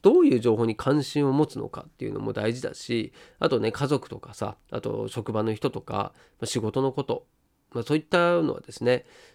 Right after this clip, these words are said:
うん、聞いたことない言葉とかでも、まずは関心を持つっていうのはですね、すごい大事だと思うんですよね。うん、で、家族が、えー、好きなアーティストとかですね。うん、あとは、えー、趣味はどういう趣味で、いつもね、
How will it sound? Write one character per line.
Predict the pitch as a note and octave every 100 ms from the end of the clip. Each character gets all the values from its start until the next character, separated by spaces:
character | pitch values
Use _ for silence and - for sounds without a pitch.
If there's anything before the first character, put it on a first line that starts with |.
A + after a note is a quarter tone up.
| _
う | A2+
ん、 | G#2 G2+ G2+ A2
聞 | E3
い | E3+
た | F#3+
こ | G3+
と | C#3
な | C#3
い | A2 -
言 | A2+ C#3
葉 | D3+
と | B2
か | - G#2+
で | A2
も、 | G#2+ G#2+ - - _
ま | C3 D#3
ず |
は | B2
関 | G2 - F3
心 | E3+ - E3+
を | E3
持 | F3
つ | C3
っ |
て | G2 -
い |
う | F#2
の |
は | -
で | -
す |
ね、 | G#2 G#2+
す | G#2 A#2+
ご | B2
い |
大 | G#2 G#2
事 | G#2
だ | -
と | -
思 | -
う | -
ん |
で | -
す | -
よ | -
ね。 | - G#2+ - - - _ -
う | G#2
ん、 | G#2
で、 |
家 | G2+ C3+
族 | B2 G#2 A#2
が、 | C#3+ B2 - _
え | A2+
ー、 | G#2+
好 | -
き | D#3
な | D#3 E3 -
ア | B2+
ー | A#2+
テ | A#2+
ィ | F#2+
ス |
ト | - - _ _ _
と | -
か | - -
で |
す | A#2
ね。 | D#3+ G3 _ -
う | -
ん、 | G2 -
あ | G#2+
と | C#3+
は、 | D#3+ A#2+ - _ -
え | G2+
ー、 | - D#3+
趣 |
味 | B2
は | G2
ど | G2+ A#2+
う |
い | D#3
う |
趣 | D#3+ -
味 | E3 -
で、 | - - _ _ _ _
い | -
つ | - C3+
も | A2 - -
ね、 | C3+ A#2+